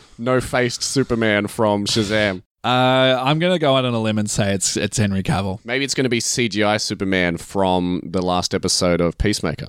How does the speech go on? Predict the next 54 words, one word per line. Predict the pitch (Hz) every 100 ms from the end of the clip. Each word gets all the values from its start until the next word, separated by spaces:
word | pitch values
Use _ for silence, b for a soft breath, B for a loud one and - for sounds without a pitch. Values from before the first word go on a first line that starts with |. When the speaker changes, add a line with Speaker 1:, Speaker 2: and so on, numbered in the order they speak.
| -
Speaker 2:
Maybe, | 107 104 98 - 90 110
maybe. | 87 - -
Unless, | - 143 165 - - -
unless, | 160 180 240 190 - -
unless | 180 160 185 -
they | 202
do | 160 139 139
it | 135
like | 131 131
they | 127
did | 120 123
in |
Shazam | 117 117 117 113
and | 110
not | 107 101
show | - 123 120
him, | 117 117
but | 110 107 _
Speaker 1:
But | 131
you're | 135
saying | 117 117 110 104
Henry | 104 98
Cavill | 107 87 80
otherwise. | 80 80 71 71 -
Speaker 2:
big | 202 175
risks, | 170 160 - -
big | - 143
rewards. | 143 131 123 123 120
I'm | 127 120
gonna | 120
say, | 107 107 107
yeah, | 101
Superman | 98 117 104 104 101
Speaker 1:
Yep, | 101 85
Speaker 2:
is |
here. | 104
Speaker 1:
he | 101
has | 104
a | 107
Speaker 2:
And |
Speaker 1:
mustache | 104 - 98 92
for | -
no | 92
reason. | 90 90 90 139
Speaker 2:
they're |
gonna | 139 127
have | 123 117
a |
face-off, | 110 117 113 - 107 101 - -
and | 101 98
it's | 98 -
gonna | 117 101
be | 95 101
like | 101 92 90